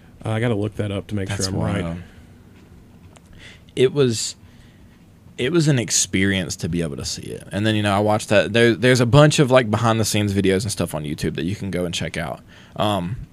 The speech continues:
Speaker 2: and they'll show you all that. And I can't wait until this comes out physical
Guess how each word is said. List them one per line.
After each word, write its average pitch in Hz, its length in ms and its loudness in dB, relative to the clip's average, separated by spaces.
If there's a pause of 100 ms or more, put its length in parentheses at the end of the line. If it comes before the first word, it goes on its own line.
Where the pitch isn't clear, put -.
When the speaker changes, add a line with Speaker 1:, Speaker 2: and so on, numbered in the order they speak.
(100)
Speaker 2:
and 101 140 -2
they'll 90 80 0
show 92 200 0
you 85 160 0
all 78 140 -4
that. 78 220 -4
And 90 100 -4
I 107 80 2
can't 110 380 4
wait 101 420 -2
until 104 280 -2
this 101 160 -2
comes 107 280 -2
out 95 280 2
physical 110 500 2